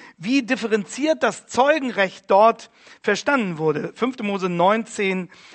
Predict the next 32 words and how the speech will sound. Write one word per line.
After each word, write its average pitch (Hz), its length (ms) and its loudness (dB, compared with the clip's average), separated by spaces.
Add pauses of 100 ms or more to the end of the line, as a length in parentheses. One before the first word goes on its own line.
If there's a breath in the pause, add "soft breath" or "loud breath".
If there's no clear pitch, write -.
ab - 260 -4
Vers 175 480 -2
fünfzehn. - 720 -6
Ein 165 100 -8
einzelner 226 520 0
Zeuge 226 460 0 (400 loud breath)
soll 226 200 0
nicht 285 180 -2
gegen 202 160 -8
jemand 190 320 -2
auftreten 233 520 -2
wegen 240 160 2
irgendeiner 240 520 0
Schuld 277 380 -4
oder 226 240 -2
irgendeiner 240 420 0
Sünde, 247 460 -4 (260 loud breath)
mit 226 140 -4
der 254 80 2
man 247 120 -2
sich 233 120 -10
versündigen 247 560 -2
kann, 254 280 -2
sondern 185 460 2
auf 190 220 0
die 240 100 -4
Aussage 185 480 0
von 254 220 -4
zwei 175 280 -2
oder 269 240 0
drei 311 260 0
Zeugen 175 500 0